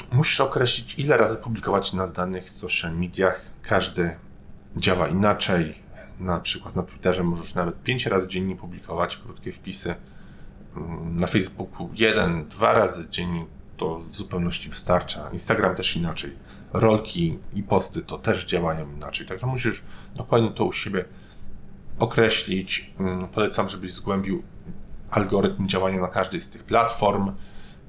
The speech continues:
Mm, zobaczyć, w jakich odstępach nawet się publikuje, bo jest coś takiego jak diminishing returns, czyli zasięg się obniża, jeśli publikujesz zbyt często na jakiejś platformie.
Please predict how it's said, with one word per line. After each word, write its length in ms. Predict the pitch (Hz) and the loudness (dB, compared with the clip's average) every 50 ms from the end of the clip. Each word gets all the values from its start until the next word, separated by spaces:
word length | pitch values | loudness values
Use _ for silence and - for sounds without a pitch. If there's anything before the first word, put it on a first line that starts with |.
| - - - - | -16 -14 -12 -8
Mm, 540 | - 92 92 90 87 87 85 82 85 85 - - - - - - - | -6 -4 -4 -2 -2 -2 -2 -4 -6 -8 -10 -14 -14 -16 -16 -14 -6
zobaczyć, 420 | 95 101 104 104 101 - - 92 - | -2 2 4 4 4 2 0 0 2
w 40 | |
jakich 320 | 107 110 - - - - - | 2 2 2 0 -8 -10 -10
odstępach 440 | - - - - 110 101 - 98 92 | -10 -2 2 4 4 4 4 2 0
nawet 260 | 90 85 - - - | 0 -2 -2 -4 -8
się 100 | - 92 | -8 -8
publikuje, 600 | - - - 80 - - - - 113 110 107 101 | -8 -12 -14 -14 -14 -8 0 4 6 6 6 4
bo 300 | - - 90 90 90 87 | 2 0 2 2 2 0
jest 220 | 90 98 95 - | -4 -10 -12 -14
coś 120 | - - - | -14 -14 -12
takiego 260 | 95 - - 95 92 | -10 -6 -2 0 0
jak 160 | 92 87 92 | 0 0 -4
diminishing 580 | - 92 98 95 95 92 - - 95 85 - - | -6 -8 -6 -6 -4 -4 -4 -4 -4 -6 -10 -10
returns, 640 | 90 87 - 113 117 117 117 120 117 113 - - - | -10 -2 2 4 4 4 4 2 0 -2 -4 -8 -6
czyli 360 | - - 90 87 90 87 - - - - - - - - - - - - - | -4 -4 -4 -4 -6 -10 -12 -14 -18 -20 -20 -20 -20 -20 -20 -18 -18 -12 -10
zasięg 440 | 95 90 90 101 95 - - 101 - | -4 0 2 4 4 4 2 0 0
się 180 | - - 92 87 | 0 0 0 0
obniża, 380 | 87 - 107 110 104 104 98 | 0 0 -2 0 0 0 0
jeśli 260 | 95 92 - - - - | -2 -2 -2 -4 -6 -10
publikujesz 680 | - 95 92 95 90 - - 95 92 87 - - - - | -14 -14 -14 -14 -12 -6 -2 0 0 0 0 -4 -10 -12
zbyt 320 | 87 87 87 98 110 - | -12 -10 -6 -6 -6 -4
często 380 | - - 107 101 92 - - - | -2 -2 0 0 -2 -4 -6 -6
na 60 | 82 | -8
jakiejś 220 | - - - - - | -6 -6 -8 -12 -6
platformie. 600 | - 90 90 - - - 80 76 - - - | -2 -2 -4 -2 0 0 0 0 0 -4 -12